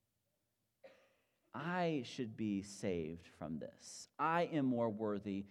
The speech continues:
because at least I'm not like them. So even in this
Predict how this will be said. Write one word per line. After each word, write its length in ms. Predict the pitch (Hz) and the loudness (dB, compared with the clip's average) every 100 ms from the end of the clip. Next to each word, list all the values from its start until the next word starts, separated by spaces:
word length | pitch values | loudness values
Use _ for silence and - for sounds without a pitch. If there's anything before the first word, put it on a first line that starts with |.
| - - | -12 -4
because 380 | 120 127 123 | -2 2 2
at 160 | 113 - | 0 -4
least 360 | 110 117 - 101 | -6 -6 -10 -10
I'm 200 | 95 92 | -8 -4
not 220 | 82 - | -6 -6
like 220 | 85 69 - _ | -8 -8 -10 _
them. 160 | 67 - - _ _ _ _ _ _ _ _ _ _ - - | -12 -12 -16 _ _ _ _ _ _ _ _ _ _ -20 4
So 220 | 208 208 | 6 6
even 360 | 240 285 330 294 | 6 8 8 6
in 240 | 190 202 | 6 6
this 320 | 185 165 - | 6 4 2